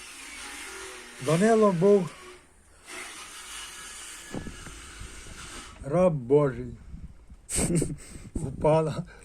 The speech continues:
служив. У тисяча вісімсот сорок восьмого року, е,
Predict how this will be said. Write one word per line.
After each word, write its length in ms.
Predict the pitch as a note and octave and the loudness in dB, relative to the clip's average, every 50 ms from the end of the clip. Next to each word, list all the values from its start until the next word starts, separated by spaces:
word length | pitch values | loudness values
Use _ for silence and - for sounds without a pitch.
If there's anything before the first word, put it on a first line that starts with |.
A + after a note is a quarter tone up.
| - - - - | -16 -16 -16 -16
служив. 680 | - - - E3 E3 F3 D#3+ D3 D#3 D3+ C#3+ C3+ C3 A#2+ - - - - - - - - - - - - - - | -14 -6 -2 2 2 4 4 6 6 4 4 4 0 -4 -10 -12 -12 -12 -14 -16 -18 -18 -16 -16 -16 -16 -14 -16
У 40 | B2 | -10
тисяча 460 | - - F#3 G3 F#3+ D3+ - - D#3 | -2 2 4 4 4 2 -2 -4 -4
вісімсот 640 | D3 D3 C#3+ - - D3+ D3 - - D#3+ D#3 D3+ - | -4 -4 -6 -6 -6 -8 -6 -2 -2 -2 -2 -2 -6
сорок 340 | - D3 C#3 C#3 C3+ - - | -6 -6 -6 -6 -6 -6 -4
восьмого 500 | D3 D3 C#3+ - - C#3+ C3+ C3 C3+ C#3 | -4 -4 -4 -6 -8 -10 -8 -6 -4 -4
року, 400 | C#3+ D3 D3 C#3+ - C#3+ C3+ C#3+ - - - - - - - - - - - - - - - - - - | -2 -2 -4 -4 -6 -10 -12 -12 -14 -20 -20 -20 -20 -20 -20 -20 -20 -20 -20 -20 -20 -20 -20 -20 -16 -10
е, 240 | C3+ C3 B2 A#2+ - | -8 -6 -6 -6 -8